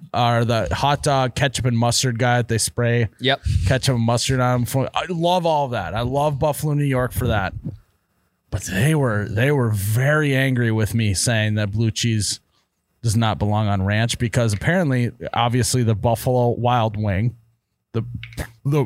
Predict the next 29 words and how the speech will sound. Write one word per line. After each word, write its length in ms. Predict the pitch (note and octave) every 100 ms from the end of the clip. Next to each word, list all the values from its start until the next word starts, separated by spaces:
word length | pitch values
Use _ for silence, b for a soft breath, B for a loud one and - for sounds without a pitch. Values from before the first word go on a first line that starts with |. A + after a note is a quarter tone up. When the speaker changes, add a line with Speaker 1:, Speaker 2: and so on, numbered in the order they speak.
| -
Speaker 1:
the, 500 | A2+ B2 A2 G#2+ F2 _
or 100 | B2
sorry, 280 | - A2+ G#2
the 80 | G#2
Buffalo 680 | F#2+ B2 - C3+ A#2+ A2+ G2 _ -
Wing 440 | A#2+ A2 F#2+ A2+ - b b b b b b
was 200 | B2 A2+
invented 440 | A2 A2+ A#2+ B2 G#2+
in 120 | A#2
Buffalo, 540 | B2+ A2+ A2 G#2 B2 -
obviously. 640 | G#2 G2 G2 - A2+ B2+ - _ _ b b b b b -
And 340 | C#3+ C#3+ C3+ B2
the 100 | A#2
first 440 | - C3 A2+ - _ _ - G#3 -
time 280 | C3 C3 A2
they 60 |
did 240 | G#2 C#3 B2+
it, 80 | G2
they 120 | G#2+
served 380 | - A#2+ G#2 G2+
it 40 |
with 200 | G2 F#2+
blue 220 | A2 G#2
cheese. 360 | - A#2+ G#2 F2+
And 140 | G2+
that 140 | G#2+ G#2+
was 100 | F#2+
their 160 | G#2+
argument, 560 | G#2+ G#2+ G2 F#2+ F#2+